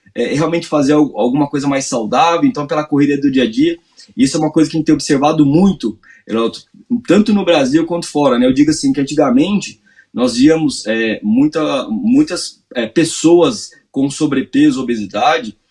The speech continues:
né, nos países mais industrializados, né, no, nos países norte-americanos, mas hoje no Brasil também, é, a incidência da obesidade tem aumentado e isso tem impactado diretamente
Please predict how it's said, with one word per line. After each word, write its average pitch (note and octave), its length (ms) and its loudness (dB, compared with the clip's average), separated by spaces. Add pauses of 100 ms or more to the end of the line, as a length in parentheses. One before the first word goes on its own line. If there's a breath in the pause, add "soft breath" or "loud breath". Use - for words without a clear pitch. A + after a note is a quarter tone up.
(140)
né, C3 120 -2
nos - 160 -2
países D3 320 0
mais D3+ 240 0
industrializados, D3+ 1080 -2
né, A#2 140 -2
no, B2+ 200 -2
nos A2+ 160 -10
países B2 440 -4
norte-americanos, C3 1160 0 (480 soft breath)
mas C#3 400 0
hoje F3 480 0
no E3+ 160 -6
Brasil D3+ 440 0
também, E3+ 520 -2 (300)
é, A#2+ 220 -4
a C#3 100 -2
incidência E3 600 -4
da E3+ 100 2
obesidade C#3+ 420 -2
tem D#3+ 80 -2
aumentado E3 800 0
e - 120 -6
isso - 180 -14
tem F3 140 -6
impactado G3 680 -2
diretamente E3+ 800 -4